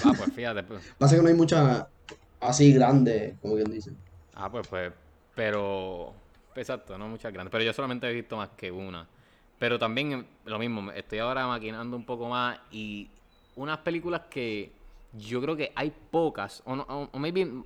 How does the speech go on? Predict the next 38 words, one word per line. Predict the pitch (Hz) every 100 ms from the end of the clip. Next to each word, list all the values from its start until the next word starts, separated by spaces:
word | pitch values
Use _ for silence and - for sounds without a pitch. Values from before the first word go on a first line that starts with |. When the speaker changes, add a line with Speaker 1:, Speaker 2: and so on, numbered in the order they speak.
| - - -
Speaker 1:
déjame, | 135 147 143 139 131 98 117 113
eh, | 110
refrasearlo, | 107 110 - 127 92 92 _ _ _ _ -
no | 139
hay | 160 -
tantas | - 170 139 104 98 -
como | 110 104
a |
lo | 101
mejor | 98 120
estos | 131 135
otros | 135
deportes, | 127 143 135 92
pero | 110
yo | 110 135
creo | 135
que, | 127 110 101
que | 110 101
son | 107 117 127 120
las, | 113 - _ _ -
las | 131 131 120 -
pocas | 147 156
que | 156 160
hay, | 156 156 143 _ _ _ _ _ 117
o | 107
las | 98 95 85 -
no | 113 127
tantas | 139 139 143
que | - 143
hay, | 139 135
son | - 123 107 120 104
muy | 120 135
buenas | 127 135 135 110 107 -
y | 117
son | - 107
las | 117 120
de | 127 120 110 107 101 90
carrera, | - - 127 123